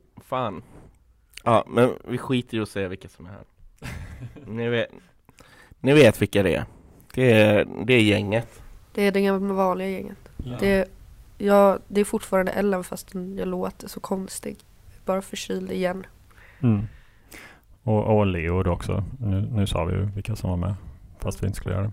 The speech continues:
Speaker 3: Men
Speaker 1: Alltså, Anders.
Speaker 2: Mhm.
Speaker 1: <laughs> Nej, det är Niklas. Det är Niklas.
Speaker 3: Ja, men det känns som ett litet ljus i mörkret att sitta här. Januari känns för jävla grått och trist annars. Ja.
Speaker 1: Mm.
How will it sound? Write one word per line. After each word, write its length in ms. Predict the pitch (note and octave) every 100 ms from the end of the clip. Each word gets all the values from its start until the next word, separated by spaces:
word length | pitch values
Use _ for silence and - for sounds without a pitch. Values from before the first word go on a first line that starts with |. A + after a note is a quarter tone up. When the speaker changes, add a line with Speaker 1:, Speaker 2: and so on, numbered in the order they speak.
| -
Speaker 3:
Men 220 | A2+ G2
Speaker 1:
Alltså, 180 | G2+ G#2 G#2 G2+ G2+ G2+ - - - - - - - - - - - - - - - - -
Anders. 640 | - - - - - - - - - - -
Speaker 2:
Mhm. 380 | G3 F#3+ G3 G3+ - - - - -
Speaker 1:
<laughs> 60 | -
Nej, 160 | - F#2
det 120 | G#2
är 40 |
Niklas. 600 | G2+ G2+ - - - - - - - B2
Det 140 | -
är 40 | -
Niklas. 560 | - - - - - - - - - - - - B1+ A#1+ G1+ -
Speaker 3:
Ja, 300 | A#2+ A#2 A#2+
men 140 | A#2+ A#2+
det 80 |
känns 200 | - A2+
som 100 | -
ett 100 | A2
litet 260 | A2+ G#2+ G2
ljus 260 | G2+ G2 A2+
i 20 |
mörkret 440 | G2 G2 - A2
att 80 | A2
sitta 280 | A2 - -
här. 200 | A2+ G#2 - -
Januari 540 | A#2+ G#2 G#2 G#2 G#2
känns 220 | - G2+
för 120 | -
jävla 280 | G#2 F#2+ G2
grått 360 | F2+ G2 - -
och 180 | G#2 -
trist 500 | G#2+ - - - -
annars. 380 | B2 G#2+ G2+ - - - -
Ja. 80 | G#2+
Speaker 1:
Mm. 420 | G#2 G2 F#2 C#3+